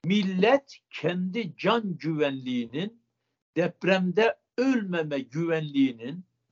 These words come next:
bunun kader olmadığını söyleyip siyasilerden bunu isteyecek. Demokratik anlamda isteyecek. Sivil toplum örgütleri yapıp isteyecek. E Y T'li,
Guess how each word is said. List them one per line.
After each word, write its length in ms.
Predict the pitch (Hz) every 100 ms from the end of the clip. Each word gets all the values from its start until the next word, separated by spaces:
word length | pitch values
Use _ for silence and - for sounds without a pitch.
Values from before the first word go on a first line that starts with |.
| _ _ -
bunun 240 | 190 233
kader 460 | 226 - 185 220 226 196
olmadığını 760 | 269 247 190 151 143 135 127 120
söyleyip 680 | - 170 196 214 233 294 - _ _ _ _ _ -
siyasilerden 960 | 180 196 185 208 208 214 185 233 185
bunu 180 | 202 226
isteyecek. 760 | 196 - 196 190 185 - _ _ _ _ -
Demokratik 720 | 185 185 - 202 180 247 214
anlamda 380 | 190 165 147 147
isteyecek. 600 | 135 - 120 - 98 - _ _
Sivil 340 | - 165 208
toplum 460 | 233 190 190 196 262
örgütleri 640 | 240 214 180 - 185 180
yapıp 380 | 165 156 156 -
isteyecek. 580 | 147 - 151 127 127 - _ _ _
E 80 | 165
Y 220 | 196 196
T'li, 340 | - 196 208